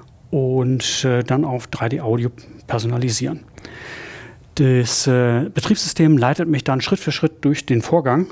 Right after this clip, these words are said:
und insofern, das ist komplett selbsterklärend. Ich tippe nochmal auf Vorfahren. So, rausgenommen habe ich sie. Und dann geht's erstmal um die Vorderansicht. Und damit da eben das Profil schön aufgenommen wird, muss man dazu auch sein Gesicht ein wenig bewegen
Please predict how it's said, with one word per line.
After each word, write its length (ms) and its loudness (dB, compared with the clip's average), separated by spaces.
und 220 2
insofern, 320 -2
das 140 -4
ist 120 -4
komplett 300 -2
selbsterklärend. 960 -2
Ich 80 -16
tippe 180 -6
nochmal 180 -4
auf 100 -8
Vorfahren. 580 0
So, 160 -6
rausgenommen 640 -6
habe 120 -2
ich 80 -8
sie. 220 -2
Und 1000 0
dann 600 4
geht's 220 2
erstmal 320 -2
um 220 0
die 280 4
Vorderansicht. 800 -2
Und 160 -6
damit 320 0
da 200 0
eben 100 4
das 160 -2
Profil 340 -2
schön 220 2
aufgenommen 400 0
wird, 220 0
muss 240 2
man 160 4
dazu 420 -2
auch 420 -2
sein 400 -2
Gesicht 520 -4
ein 160 -4
wenig 240 0
bewegen 520 2